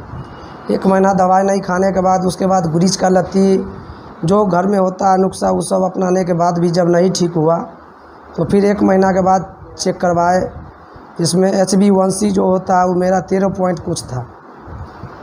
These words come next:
तो जब हम जांच करवाने के लिए आए, तो कोई हमको मिला,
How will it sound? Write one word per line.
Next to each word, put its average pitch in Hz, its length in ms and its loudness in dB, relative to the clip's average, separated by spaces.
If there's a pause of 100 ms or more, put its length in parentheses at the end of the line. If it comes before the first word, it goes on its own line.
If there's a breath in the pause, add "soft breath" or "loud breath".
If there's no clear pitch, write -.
(120)
तो 175 800 2 (120)
जब 170 220 0
हम 175 160 0
जांच 170 260 0
करवाने 185 380 0
के 190 100 -4
लिए 190 120 2
आए, 185 160 2
तो 180 80 -4
कोई 190 180 -2
हमको 180 280 0
मिला, 185 400 2